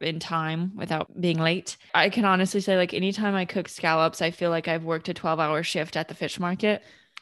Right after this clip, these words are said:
<laughs> Like, I can't get the smell off my hands. Here, take a whiff.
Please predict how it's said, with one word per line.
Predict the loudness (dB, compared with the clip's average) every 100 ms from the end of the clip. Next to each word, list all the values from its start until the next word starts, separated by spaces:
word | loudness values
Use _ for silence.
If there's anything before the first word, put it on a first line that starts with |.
| -14
<laughs> | -12 -10 -12 -12 -14 -16 -20 _ _ 2 2 4
Like, | 4 4 0 -14 -6 0
I |
can't | 4 6 6
get | 4
the |
smell | 4 6 8
off | 8 6
my | 4 -2
hands. | -2 -4 -6 -10 -14 _ -20 -20 -20 -20 _ _ _
Here, | _ -2 0
take | -2
a | 0
whiff. | 0 -2 -8